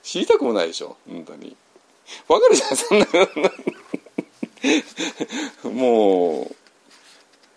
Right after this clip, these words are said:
う、だからこうやって生まれてきちゃったわけなんですよ。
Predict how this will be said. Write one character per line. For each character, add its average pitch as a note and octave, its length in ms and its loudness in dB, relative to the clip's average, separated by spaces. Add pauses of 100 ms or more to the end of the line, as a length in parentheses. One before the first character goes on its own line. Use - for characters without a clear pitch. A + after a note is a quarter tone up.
(1500)
う、 G2+ 60 -8
だ F3 120 2
か F3+ 100 4
ら G2+ 160 2
こ F2+ 120 -4 (180)
う G2+ 40 4
や F#2+ 60 2
っ F2+ 40 -6
て F2+ 80 -12
生 E2+ 60 -12
ま E2+ 80 -8
れ D#2+ 80 -10
て E2+ 80 -10
き - 80 -14
ち G#2+ 80 -4
ゃ - 20 0
っ - 40 -6
た D2+ 80 -14
わ D2 100 -12
け - 60 -18
な - 100 -16
ん - 80 -20
で - 60 -20
す - 140 -14
よ。 - 80 -18